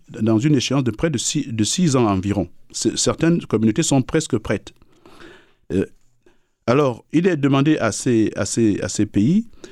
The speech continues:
de respecter les, les, l'échéance de la monnaie unique. Au lieu d'approfondir le débat en termes de sortie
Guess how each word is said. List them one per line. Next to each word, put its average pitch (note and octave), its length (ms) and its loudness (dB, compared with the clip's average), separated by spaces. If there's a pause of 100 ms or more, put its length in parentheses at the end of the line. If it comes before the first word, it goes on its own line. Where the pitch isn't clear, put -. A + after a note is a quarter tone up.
(180)
de C#3+ 400 2
respecter B2+ 640 0
les, G#2+ 320 2
les, G#2 220 -2
l'échéance A#2 680 0 (160)
de G#2 120 0
la G2 160 2
monnaie A#2+ 280 4
unique. A2+ 400 -2 (1080)
Au F3 120 4
lieu A3+ 160 0
d'approfondir D3+ 640 2
le A2 140 2
débat A#2 340 0
en A2+ 140 0
termes C3 260 0
de A2 80 2
sortie - 600 -2